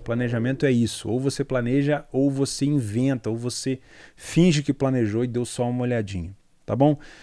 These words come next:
Mas lembre-se, isso aqui são só dados, é muito bonito no papel, a gente colore aqui, fica bem bonitinho, mas se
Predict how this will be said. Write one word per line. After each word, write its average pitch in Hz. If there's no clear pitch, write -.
Mas 135
lembre-se, 120
isso -
aqui 147
são 160
só 156
dados, 151
é 139
muito 143
bonito 135
no 127
papel, 131
a 123
gente 117
colore 120
aqui, 110
fica 113
bem 131
bonitinho, 123
mas 117
se 180